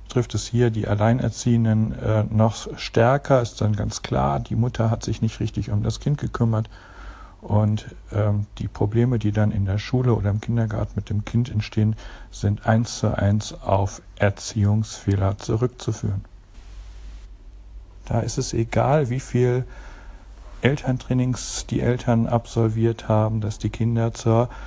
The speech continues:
Ergotherapie, Logotherapie geschickt werden, dass die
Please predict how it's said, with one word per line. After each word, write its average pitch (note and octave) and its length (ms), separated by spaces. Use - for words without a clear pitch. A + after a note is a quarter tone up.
Ergotherapie, B2 1000
Logotherapie - 2000
geschickt A#2 440
werden, A2+ 380
dass A2 260
die B2 200